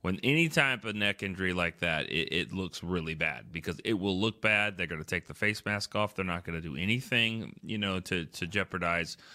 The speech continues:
uh, uh, e-, e-, further injury here. They're gonna take every precautionary, uh, measure possible. Um, you know,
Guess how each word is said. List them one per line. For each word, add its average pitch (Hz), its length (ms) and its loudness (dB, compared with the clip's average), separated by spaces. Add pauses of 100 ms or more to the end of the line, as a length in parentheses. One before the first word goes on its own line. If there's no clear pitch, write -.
(160)
uh, - 40 0
uh, 78 340 0
e-, 92 280 0
e-, 95 120 0
further 110 420 2
injury 95 400 0
here. 90 220 0
They're 85 80 0
gonna 82 140 -2
take - 280 -8
every 107 300 0
precautionary, 87 960 -2
uh, 82 160 -2
measure 82 400 -4 (300)
possible. 80 600 -2 (300)
Um, 76 340 2 (220)
you 92 120 -4
know, 80 200 -6